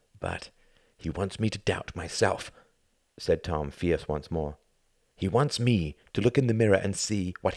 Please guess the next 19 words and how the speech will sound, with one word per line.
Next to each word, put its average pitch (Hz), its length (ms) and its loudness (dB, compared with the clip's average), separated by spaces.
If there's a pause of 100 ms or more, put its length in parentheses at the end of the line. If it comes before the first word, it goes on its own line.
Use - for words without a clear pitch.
he 165 160 6
sees 101 320 2
in 90 100 2
me, 87 160 -4
and - 160 -10
I - 260 -10
will - 140 -8
not." 92 440 -8 (1400)
He 110 520 2 (120)
stayed 110 580 -2 (300)
at 82 120 2
All 80 180 2
Souls. 80 400 -4
He's 117 160 -4
doing 175 180 -2
his 151 100 -2
master's 170 440 -2
degree 123 280 -2
now, 151 480 -4